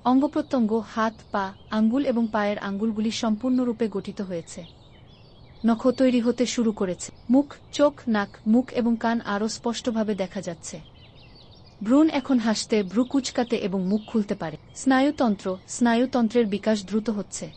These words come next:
ভ্রূণ এখন স্পর্শে প্রতিক্রিয়া জানাতে পারে। হৃদস্পন্দন। হৃদস্পন্দন আরও শক্তিশালী হয়েছে এবং স্টেথোস্কোপ দিয়ে শোনা যেতে পারে। লক্ষণ। এনার্জি লেভেল বৃদ্ধি। অনেক মা এ সপ্তাহে আগের চেয়ে বেশি শক্তিশালী অনুভব করেন।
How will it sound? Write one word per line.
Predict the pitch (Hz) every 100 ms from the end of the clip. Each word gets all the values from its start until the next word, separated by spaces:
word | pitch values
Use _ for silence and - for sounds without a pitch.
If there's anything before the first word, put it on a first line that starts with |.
| - - - - - - - - - 202
ভ্রূণ | 247 320
এখন | 302 - 269
স্পর্শে | 220 - 220 - 247
প্রতিক্রিয়া | 240 226 226 233 226
জানাতে | 202 185 180 -
পারে। | 170 156 - - 240
হৃদস্পন্দন। | 247 262 - 247 208 208 240 -
হৃদস্পন্দন | 233 226 - 285 269 294
আরও | - 208 226
শক্তিশালী | - 254 262 233 240 233
হয়েছে | 214 196 -
এবং | 233 208 208
স্টেথোস্কোপ | 196 - 240 269 - 285
দিয়ে | 226 208 208
শোনা | - 214 208
যেতে | 190 190
পারে। | 185 160 156 - 240
লক্ষণ। | 247 - 226 - -
এনার্জি | 240 262 254 285
লেভেল | 262 226 240
বৃদ্ধি। | 202 190 160 185 - - -
অনেক | 214 247 294
মা | 269 247
এ | 214
সপ্তাহে | - 247 247 240
আগের | - 190 208 208
চেয়ে | 226
বেশি | 196 196 208
শক্তিশালী | - 214 233 208 220 220
অনুভব | 196 190 202 202
করেন। | - 165